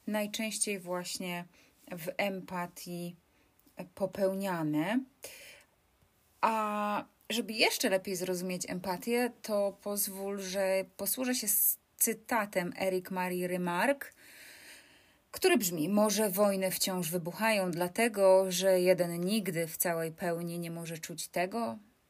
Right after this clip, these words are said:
co cierpi drugi”. Tak, bo empatia nie jest naturalną naszą kompetencją, wiesz, z którą się budzisz i po prostu ją masz.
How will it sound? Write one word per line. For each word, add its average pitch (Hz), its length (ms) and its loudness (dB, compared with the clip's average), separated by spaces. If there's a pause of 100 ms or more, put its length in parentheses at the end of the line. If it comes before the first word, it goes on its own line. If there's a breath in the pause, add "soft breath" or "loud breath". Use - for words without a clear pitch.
(220)
co 170 200 0
cierpi 165 500 -4
drugi”. 165 560 -6 (640 loud breath)
Tak, 214 260 6
bo 190 340 2
empatia 208 420 -2
nie 208 240 0
jest 165 240 0
naturalną 165 560 -6
naszą 165 380 -6
kompetencją, 180 840 -4
wiesz, 165 220 -2
z - 80 -4
którą 180 240 -4
się 175 180 -2
budzisz 185 640 -4
i - 20 -16
po 185 120 -6
prostu - 360 -4
ją 170 220 -4
masz. 170 640 -4